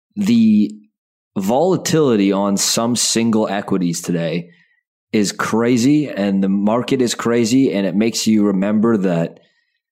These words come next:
this is all a good thing for long-term investors and for self-directed investors who don't have to answer to short-term results. You can, you can do what makes sense,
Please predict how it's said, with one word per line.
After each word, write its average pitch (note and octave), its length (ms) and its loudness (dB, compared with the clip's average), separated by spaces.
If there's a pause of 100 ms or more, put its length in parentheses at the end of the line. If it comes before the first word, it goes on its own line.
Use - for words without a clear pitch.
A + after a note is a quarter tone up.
(400)
this B2+ 180 0
is A3 100 0
all A3 160 2
a A2+ 120 -2
good A#2 220 0
thing - 480 -4 (200)
for G#2 200 -2
long-term F#2 540 -2
investors D#2+ 560 -4
and F2 160 -6
for F2+ 80 -6
self-directed F2 760 -4
investors D2+ 540 -6
who - 240 -2 (380)
don't C#3 260 -2
have A2+ 240 -4
to - 260 -4
answer F#2+ 460 -2 (220)
to F2+ 580 2
short-term G2+ 800 -2
results. E2 640 -4 (380)
You F#2 140 -2
can, F2+ 540 -4 (320)
you G2+ 100 -2
can G2 160 0
do A2+ 160 2
what D3 160 2
makes G#2 320 0
sense, - 440 -6